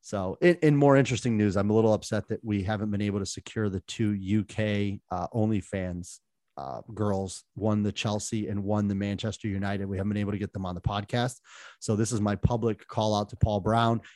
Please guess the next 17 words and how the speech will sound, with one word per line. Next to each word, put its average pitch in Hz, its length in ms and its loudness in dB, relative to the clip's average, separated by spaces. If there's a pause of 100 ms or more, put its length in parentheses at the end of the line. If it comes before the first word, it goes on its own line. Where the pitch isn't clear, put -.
(120)
You 104 80 -4
need 123 180 0
to 117 80 -4
secure 113 440 -2
these 98 380 -6
sports - 460 -2
hooligans, 120 640 2 (400)
uh, 95 240 -2
to - 100 -10
find 123 300 2
out, 135 300 0
can 110 100 -4
we 110 80 2
make 110 160 0
them 113 120 -2
Browns 95 280 -4
fans? - 320 -14